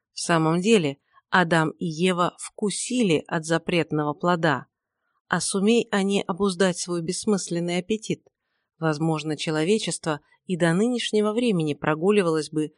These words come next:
по райским кущам. Новый Завет представлял для толкователей куда больше возможностей. Несмотря на то, что Евангелие содержит указания совершенно противоположного рода,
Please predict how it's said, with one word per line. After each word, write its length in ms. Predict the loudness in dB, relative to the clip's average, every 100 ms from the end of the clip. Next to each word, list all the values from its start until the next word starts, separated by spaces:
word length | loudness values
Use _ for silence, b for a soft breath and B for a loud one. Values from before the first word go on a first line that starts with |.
| _ -4
по 140 | 0
райским 480 | 2 0 -4 -4 -6
кущам. 640 | -2 -2 -2 -6 -8 -12 _ _ _ _ _ _ _ _ _ _ _ _ _ _ _
Новый 440 | 2 4 6 4 2
Завет 500 | 2 4 4 4 0
представлял 640 | -6 -4 2 4 4 2
для 160 | 4 2
толкователей 800 | 4 0 2 4 4 2 0 0
куда 400 | -2 2 6 6
больше 440 | 6 4 2 -2
возможностей. 920 | -2 0 2 2 0 -4 -6 -10 -10 -12 _ -4
Несмотря 600 | -2 2 2 4 4 4
на 140 | 2
то, 160 | 2 -2
что 280 | 0 -2 -2
Евангелие 800 | -2 0 2 2 0 -2 -4 -4
содержит 560 | -4 -4 -2 -4 -4 -6
указания 540 | -4 -2 -2 -2 -4
совершенно 640 | -6 -6 -6 -4 -4 -4 -4
противоположного 1000 | -6 -2 -2 0 2 4 4 4 2
рода, 360 | 2 0 -2 -8